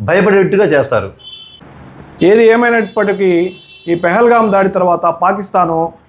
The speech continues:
Speaker 2: చాలా తీవ్రంగా నష్టపోతుందనటంలో ఎటువంటి సందేహం లేదు. కానీ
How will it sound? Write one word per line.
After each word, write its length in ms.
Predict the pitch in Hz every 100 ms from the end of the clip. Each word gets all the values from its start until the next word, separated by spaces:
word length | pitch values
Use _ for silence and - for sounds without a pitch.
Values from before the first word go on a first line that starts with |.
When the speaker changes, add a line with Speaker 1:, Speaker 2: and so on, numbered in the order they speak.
| _ -
Speaker 2:
చాలా 180 | 160 185
తీవ్రంగా 540 | - 185 202 220 208
నష్టపోతుందనటంలో 1000 | 175 160 180 175 175 165 160 151 156 160
ఎటువంటి 280 | 151 170 165
సందేహం 460 | 151 151 165 160 147
లేదు. 320 | 143 165 233 - - - - - - - - -
కానీ 440 | 175 208 202 202